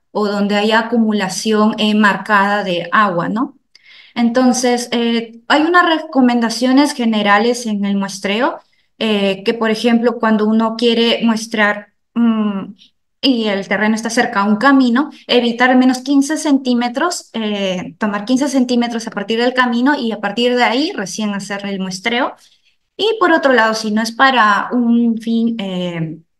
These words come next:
bueno, si es un fin colindante a una pastura, a una zona de pastizal,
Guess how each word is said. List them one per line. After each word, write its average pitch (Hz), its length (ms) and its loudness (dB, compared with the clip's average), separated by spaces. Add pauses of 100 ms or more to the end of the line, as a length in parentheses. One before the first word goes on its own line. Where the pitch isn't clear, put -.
(540)
bueno, 214 180 2
si 214 140 -2
es 208 160 -2
un 254 180 4
fin 254 160 2
colindante 220 500 2
a 214 120 2
una 208 260 0
pastura, 214 600 0
a 208 100 -2
una 185 120 -4
zona 208 260 -6
de 208 60 -10
pastizal, 180 720 -2